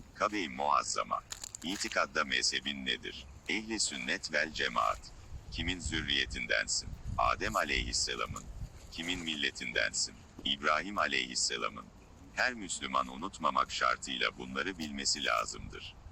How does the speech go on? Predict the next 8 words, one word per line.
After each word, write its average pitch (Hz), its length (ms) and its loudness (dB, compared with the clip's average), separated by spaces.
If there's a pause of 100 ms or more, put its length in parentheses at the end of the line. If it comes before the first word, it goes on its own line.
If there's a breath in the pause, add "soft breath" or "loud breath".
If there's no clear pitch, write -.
(400)
Çünkü 120 340 -2
ölümün 64 540 0
ne 87 140 2
zaman 69 380 2
geleceği 58 560 2
belli 82 320 0
değildir. 52 560 -4 (1500)
Kanalımızı 98 560 2